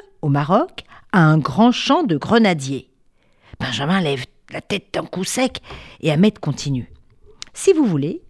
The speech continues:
je lui demande comment est sa récolte, non ? Qu'est-ce que vous en pensez ? » « Ah oui, oui, super, super ! » crie Albert. « Mais non, comment allons-nous faire ? Tu te rends pas compte, on va,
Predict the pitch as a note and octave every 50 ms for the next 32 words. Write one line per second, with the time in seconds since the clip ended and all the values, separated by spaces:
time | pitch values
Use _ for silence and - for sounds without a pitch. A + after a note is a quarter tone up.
0 | - - _ _ _ _ _ _ _ - G#3 C#4+ F#4 E4 C#4 C4 F#3 E3+ D3 D#3
1 | F3+ A#3+ D#4+ - - D4 C#4 C#4+ D#4+ E4 D#4+ D#4+ - - D#4 D#4 E4+ E4 - G#4+
2 | G#4+ G4+ - - A#3+ C#4 F4 G#4+ - _ - D#4 - - C4+ C#4+ C4+ C4+ B3 -
3 | B3 A#3+ - - B3 A#3+ A3 - _ _ _ _ _ _ _ - - - - -
4 | A#3 A#3+ D4 D#4+ D#4 E4 E4+ D#4+ - - D4 A#3+ - F#4+ F#4+ F4+ D#4 C#4+ - -
5 | - - F4+ - - G4 F#4 E4 C#4+ - - - - G#3+ G3 F3+ F3 D3+ E3 D#3
6 | C#3 B2+ - _ - - - - - - - - - - - - - - - -
7 | - _ - - - - - _ _ _ _ _ _ - G3+ A#3 B3+ B3+ C4+ C#4
8 | C4+ C4 B3+ B3 A3 F#3+ - - A#3 G#3+ A3+ A#3 A#3 A3+ A3+ A3+ A3+ A#3+ G#3+ -
9 | - B3 A#3+ A#3 A3 - - F#3 - - G3+ G3 F#3+ A3+ A3+ A3 - B3 B3 A#3+
10 | A3+ A#3 G#3 F#3+ F#3+ G3 G3 F#3+ F#3+ F3+